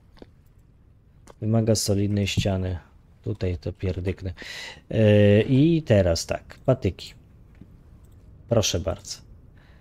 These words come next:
Wykrywacz złóż z cynu, z cyny. Mamy mieczyk. Mamy kilof. Mamy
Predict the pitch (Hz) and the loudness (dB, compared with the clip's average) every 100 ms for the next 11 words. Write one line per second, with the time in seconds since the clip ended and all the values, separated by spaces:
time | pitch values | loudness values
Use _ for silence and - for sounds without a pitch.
0 | - - - 120 120 123 135 160 185 156 | -20 -20 -6 -2 0 4 4 6 4 2
1 | 135 - 110 107 98 - - - - - | -2 -4 0 0 0 -2 -8 -12 -6 0
2 | 101 98 104 - - - - - - 85 | 2 2 -2 -6 -20 -20 -12 -4 -2 -2
3 | 69 - - - - - - - - - | -4 -12 -20 -20 -20 -20 -20 -20 -20 -14
4 | - 113 131 135 113 92 85 - - - | -4 0 4 4 4 4 2 -6 -14 -20
5 | - - - - - - - - - - | -20 -20 -20 -20 -20 -20 -20 -20 -20 -20
6 | - - 101 95 98 110 120 123 135 143 | -20 -8 -2 2 4 4 4 4 2 0
7 | - - 98 78 - - - - - - | -2 0 2 0 -8 -20 -20 -20 -20 -20
8 | - - - - - - - - - - | -20 -20 -20 -20 -20 -20 -20 -20 -20 -20
9 | - - 120 113 107 104 113 135 | -14 -2 2 4 4 4 2 2